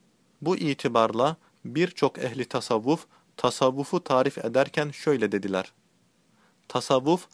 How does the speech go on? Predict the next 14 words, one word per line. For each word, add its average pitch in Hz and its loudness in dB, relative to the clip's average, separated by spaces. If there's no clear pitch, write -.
kendi 139 -2
istek 175 -4
ve 143 0
iradeni 123 2
terk - -2
etmen 131 -2
ve 120 -2
üstadın 135 2
emr 165 0
iradesine 127 0
girmendir." 113 -2
Nitekim 165 0
Mustafa 139 2
Feyzi, 135 0